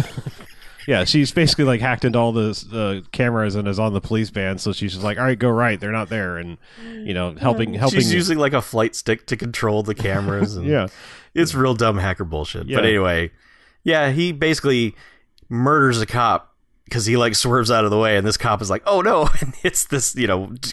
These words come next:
Speaker 2: car carrier
Speaker 1: Mm-hmm.
Speaker 2: and goes end over end and
Speaker 1: He,
Speaker 2: should
Speaker 1: he,
Speaker 2: be dead, but
Speaker 1: he
Speaker 2: he's
Speaker 1: does the
Speaker 2: fine.
Speaker 1: thing that we all think that about doing for half a second whenever we see a car carrier on the side of the road,
Speaker 2: Mm-hmm.
Speaker 1: which is,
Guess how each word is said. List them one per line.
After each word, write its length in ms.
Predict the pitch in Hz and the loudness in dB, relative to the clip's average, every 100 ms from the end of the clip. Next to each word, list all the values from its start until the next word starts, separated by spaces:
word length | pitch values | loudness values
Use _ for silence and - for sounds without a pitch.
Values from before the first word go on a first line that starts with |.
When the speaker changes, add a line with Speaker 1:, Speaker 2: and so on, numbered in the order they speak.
| - | -6
Speaker 2:
car 220 | 110 120 | -2 -2
carrier 520 | - 92 90 87 92 - - | 0 0 0 0 -4 -6 -10
Speaker 1:
Mm-hmm. 140 | 123 110 | -6 -2
Speaker 2:
and 240 | 110 104 | 0 0
goes 220 | 117 113 | 2 2
end 160 | 113 113 | 2 0
over 240 | 104 101 | 2 2
end 280 | 101 98 95 | 2 0 -2
and 160 | 90 175 | -2 -2
Speaker 1:
He, 40 | |
Speaker 2:
should 180 | 135 175 | 2 2
Speaker 1:
he, 60 | |
Speaker 2:
be 80 | 113 | 2
dead, 320 | 87 107 92 | 2 2 2
but 80 | 80 | 0
Speaker 1:
he 60 | - | 2
Speaker 2:
he's 100 | 196 | 2
Speaker 1:
does 80 | 165 | 2
the 80 | |
Speaker 2:
fine. 200 | 170 175 | 2 4
Speaker 1:
thing 60 | 151 | 4
that 80 | 143 | 4
we 120 | 131 | 4
all 180 | 131 127 | 4 2
think 260 | - 127 117 | 2 0 0
that 180 | 104 - | -4 -4
about 300 | 120 117 92 | -2 -2 0
doing 280 | 110 113 95 | 2 2 0
for 120 | 98 | 0
half 180 | 95 92 | 0 -2
a 60 | |
second 300 | 95 104 95 | -4 -4 -4
whenever 300 | 101 101 98 | -6 -4 -2
we 100 | 98 | -2
see 140 | 95 110 | 0 -2
a 80 | 92 | -2
car 220 | 107 104 | -2 -4
carrier 340 | 95 85 85 | -4 -6 -4
on 80 | 87 | -6
the 60 | 87 | -6
side 200 | 98 90 | -6 -6
of 60 | |
the 60 | 82 | -4
road, 320 | 147 - 170 | -2 0 -2
Speaker 2:
Mm-hmm. 100 | - | -6
Speaker 1:
which 120 | 104 | -8
is, 160 | 101 | -8